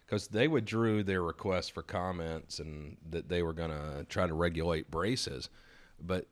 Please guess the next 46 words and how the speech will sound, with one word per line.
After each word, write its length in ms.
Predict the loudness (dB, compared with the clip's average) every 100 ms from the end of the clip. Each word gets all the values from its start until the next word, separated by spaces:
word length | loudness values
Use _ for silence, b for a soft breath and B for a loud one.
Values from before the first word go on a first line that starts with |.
| _
you 120 | 2
know, 340 | 4 4 2 -2 B B -4
A 100 | 0
T 180 | 2 4
F 140 | 4 2
can 100 | -2
kinda 220 | 0 0
do 160 | -2 0
what 200 | 0 -2
they 100 | -4
want 280 | -2 -4 -8 -8
and, 380 | -6 -6 -8 -10 -14 b b b b -16
I 60 | -10
will 120 | -6
say, 180 | -6 -8 -6
persecute 560 | -4 -4 -6 -12 -14 -10
who 100 | -10
they 140 | -10
want. 260 | -12 -14 -14 -18 B B B B B B -4
Um, 480 | 0 0 -2 -6 -12 _ _ _ _ _ _ _ _ -6
so 160 | -2
it 60 | 2
doesn't 240 | 2 2
ne-, 160 | 2 0 -2
necessarily 640 | -4 0 0 0 0 0
apply 320 | -2 -2 -4
to 80 | -2
us. 380 | -4 -6 -8 -14 -16 b b b
I 60 | -4
mean, 120 | 0
they 100 | 0
could 160 | 0 2
also, 400 | 2 2 2 2
I 20 |
mean, 140 | 0
they 100 | -2 -2
could 160 | -4
just 220 | -6 -6
bring 280 | -2 0 0
back 400 | -2 -2 -2 -4
the 120 | -8 -6
cease 300 | -4 -4 -4
and 100 | -6
desist 420 | -4 -4 -4 -6
for 200 | -8 -4
us 380 | -2 -2 -4